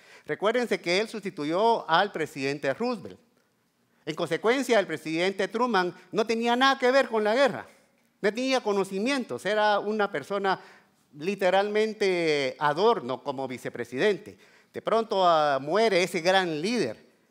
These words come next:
el presi-, el presidente Ro-, Ro-, eh, Roosevelt, quien también pasó la depresión, y contra esa figura que luchó en la guerra y dirigió a los aliados,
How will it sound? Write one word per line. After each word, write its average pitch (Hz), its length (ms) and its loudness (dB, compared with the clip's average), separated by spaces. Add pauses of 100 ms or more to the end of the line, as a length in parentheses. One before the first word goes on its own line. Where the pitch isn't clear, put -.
(160)
el 117 160 -6
presi-, 151 300 -8
el 135 160 -4
presidente 165 500 -4
Ro-, 180 300 0
Ro-, 131 220 -4
eh, 110 520 -6
Roosevelt, 185 480 -2 (640)
quien 196 220 0
también 190 600 0 (440)
pasó 185 400 0
la 190 180 4
depresión, 185 720 -2 (300)
y 180 120 -6
contra 220 400 2
esa 254 180 0
figura 208 460 0
que 165 120 0
luchó 220 460 2
en 185 180 0
la 135 180 2
guerra 196 440 2
y 139 140 -4
dirigió 135 680 -2
a 190 100 4
los 139 200 -6
aliados, 147 640 0